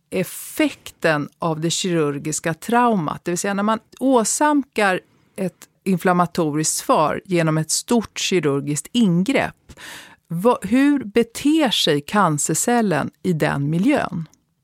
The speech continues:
För att bygga en förklaringsmodell till våra kliniska resultat.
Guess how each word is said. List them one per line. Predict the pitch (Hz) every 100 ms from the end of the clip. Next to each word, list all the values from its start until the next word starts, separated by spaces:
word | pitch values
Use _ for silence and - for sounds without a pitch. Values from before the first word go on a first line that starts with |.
| _ -
För | - - - 226 220
att | 196
bygga | 185 233 165 147 156
en | 156
förklaringsmodell | 190 - 269 254 156 147 156 - 180 180 185 330 151 - 143 - _ -
till | 190 151 151
våra | 175 147 147
kliniska | - 285 330 294 240 180 160
resultat. | - 196 - 302 -